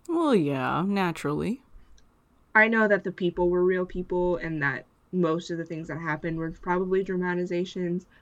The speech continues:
Speaker 2: but the
Speaker 1: Mm-hmm.
Speaker 2: main thread of the movie is the same.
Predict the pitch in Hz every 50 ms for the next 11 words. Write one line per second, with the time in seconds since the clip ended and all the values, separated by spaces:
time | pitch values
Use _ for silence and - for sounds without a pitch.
0 | _ _ - - - - - 147 165 151 139 - 190 185 175 180 170 160 156 170
1 | 160 - - - - - - - - 180 180 175 175 175 175 170 190 190 - -
2 | - - 175 170 170 175 214 240 269 285 277 269 269 269 262 269 269 269 269 277
3 | 262 254 - 254 247 254 254 254 254 262